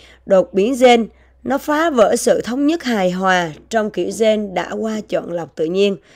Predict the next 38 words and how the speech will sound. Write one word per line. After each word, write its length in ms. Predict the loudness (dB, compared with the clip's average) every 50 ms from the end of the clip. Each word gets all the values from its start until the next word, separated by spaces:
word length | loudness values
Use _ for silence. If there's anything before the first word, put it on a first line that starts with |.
| -20 _ -8
và 260 | -4 -2 0 0 0
duy 300 | -2 -4 -2 -2 -2 -2
trì 340 | -4 -4 -4 -2 -2 -2 0
lâu 240 | -2 -2 -2 -2 0
đời 300 | 2 2 2 0 -2 -4 -6
trong 180 | -8 -8 -6 -6
điều 100 | -6 -6
kiện 220 | -6 -8 -10 -10
tự 120 | -6 -6 -6
nhiên, 280 | -4 -4 -4 -4 -6 -8 _ _ _ _ _ -8
gây 300 | -4 -2 -2 0 0 -2
ra 220 | 0 -2 0 0 0
những 300 | 0 -2 -2 -2 -4 -4
rối 260 | -4 -2 2 2 2
loạn 280 | 4 2 2 0 -2 -8 _ _ _ _ _ _ _ -10
trong 280 | -8 -8 -6 -6 -4 -4
quá 120 | -4 -4 -6
trình 240 | -6 -6 -6 -6 -8 -10 -8
tổng 220 | -10 -10 -10 -10
hợp 220 | -12 -10 -10 -10 -12 _ -10
protein. 400 | -8 -6 -6 -4 -2 -4 -4 -4 -8 _ _ _ _ _ _ _ _ _ _ _ _ _ _ _ _ _ _ _ _ _ _ _ _ _ _ _ _ -10
À, 200 | -8 -8 -8 -8
như 220 | -10 -10 -10 -6
vậy 200 | -6 -8 -8 -8
thì 140 | -8 -10 -8
protein 540 | -6 -6 -6 -6 -6 -6 -4 -4 -6 -4 -4
bị 80 | -6 -4
rối 200 | -4 -4 -2 -2
loạn, 240 | -4 -4 -6 -8
do 160 | -8 -8 -6 -6
đó 220 | -8 -8 -10 -10
nó 80 | -10 -8
biểu 160 | -8 -8 -8
hiện 260 | -8 -10 -12 -10 -10
ra, 240 | -10 -8 -8 -10 -14 -18 _ _ _ _ _ -20
à, 160 | -18 -16 -16 -14
kiểu 160 | -14 -12 -12 -10
hình 240 | -10 -10 -12 -12